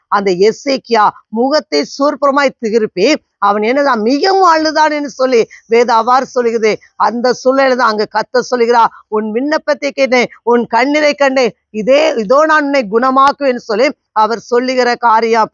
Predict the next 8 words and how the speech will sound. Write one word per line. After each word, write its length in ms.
பாருங்க, 320
ஆண்டவர் 440
இன்னைக்கு 260
சொல்லுகிறார், 880
வியாதி 720
நிமித்தமா 360
சமாதானத்தை 720
இழந்திருக்கலாம். 540